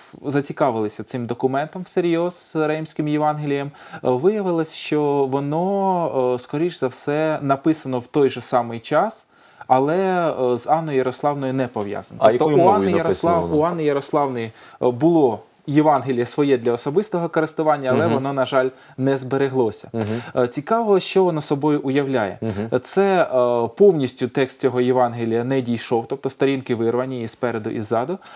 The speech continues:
Speaker 1: але текст, е, поміщений у дві, е, вірніше, текст, е, поділяється на дві частини. Одна написана кириличним шрифтом,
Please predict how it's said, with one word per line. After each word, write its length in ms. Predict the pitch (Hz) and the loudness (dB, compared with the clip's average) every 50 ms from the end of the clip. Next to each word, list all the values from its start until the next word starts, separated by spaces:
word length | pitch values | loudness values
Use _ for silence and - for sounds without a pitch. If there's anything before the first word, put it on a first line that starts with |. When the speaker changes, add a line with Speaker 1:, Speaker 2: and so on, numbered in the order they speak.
| - 147 | -6 0
Speaker 1:
але 260 | - 123 135 170 202 | 2 4 4 4 2
текст, 520 | 202 - - 226 240 247 247 - - - - | 0 -2 -2 -2 -2 -2 -2 -6 -4 0 4
е, 120 | 139 131 | 4 4
поміщений 480 | 131 151 160 185 214 - - 156 143 143 | 4 2 0 -2 -4 -4 -4 -4 -2 -2
у 100 | 147 139 | -2 -2
дві, 140 | 127 147 175 165 - | 0 0 0 0 2
е, 40 | 143 131 127 127 123 123 120 123 123 | 2 2 4 4 4 2 2 0 0
вірніше, 420 | 123 139 151 160 151 - - 139 | 0 0 -2 -2 -2 -2 -2 -2
текст, 380 | 135 - 202 214 214 - - - | 0 0 0 0 0 0 2 4
е, 100 | 131 127 | 4 4
поділяється 520 | 123 147 131 135 151 180 190 180 - 151 | 4 0 0 0 2 2 0 0 -2 -4
на 80 | 139 135 | -4 -2
дві 140 | 131 143 151 | 0 -2 -2
частини. 460 | - - 147 - - 127 104 107 - - | -2 -4 -6 -4 -4 -4 -4 -4 -4 -2
Одна 260 | 127 127 135 165 175 | -2 2 2 2 2
написана 460 | 147 131 - - 143 135 - 123 120 | 2 0 -2 -4 -4 -4 -4 -6 -6
кириличним 600 | - - 143 135 127 117 110 107 - - 135 139 | -2 0 2 4 4 2 0 -2 -6 -8 -8 -6
шрифтом, 500 | - - 180 175 - - 190 202 220 226 | -4 -2 -2 -2 0 2 2 2 2 0